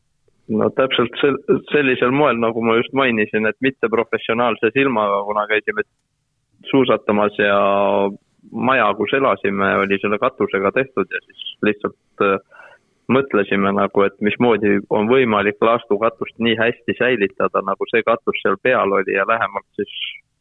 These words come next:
kui me hakkasime seda katust nagu lähemalt uurima, on ju, siis tuligi välja, et see on plastikust. Noh, see, sel hetkel oli kõik tume maa, ühesõnaga, ja siis hakkasime uurima ja otsima, et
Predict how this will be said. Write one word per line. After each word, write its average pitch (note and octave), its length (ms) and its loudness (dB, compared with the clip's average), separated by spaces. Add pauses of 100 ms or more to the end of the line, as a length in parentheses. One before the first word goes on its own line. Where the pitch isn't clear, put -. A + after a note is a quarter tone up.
(400)
kui G#2+ 100 -2
me G2+ 80 0
hakkasime G#2+ 320 -4
seda A2 460 2
katust C3 380 -2
nagu G#2+ 260 0
lähemalt A2+ 420 -2
uurima, G#2 460 2
on G#2 100 -2
ju, G2+ 120 -4
siis - 180 -10
tuligi G#2+ 300 2
välja, A2 280 2
et - 80 -8
see G#2+ 140 -4
on G2+ 40 -8
plastikust. A#2 680 -2 (960)
Noh, G#2 120 -2 (220)
see, A2 380 2 (240)
sel C3+ 260 0
hetkel B2 360 0
oli A2+ 200 2
kõik B2 180 -2
tume C#3 300 4
maa, A#2+ 320 0 (300)
ühesõnaga, G#2 580 -2
ja G#2 140 -2
siis G#2+ 120 -4
hakkasime B2 520 -2 (240)
uurima B2 500 2
ja C3+ 80 4
otsima, A2 420 -2
et - 80 -6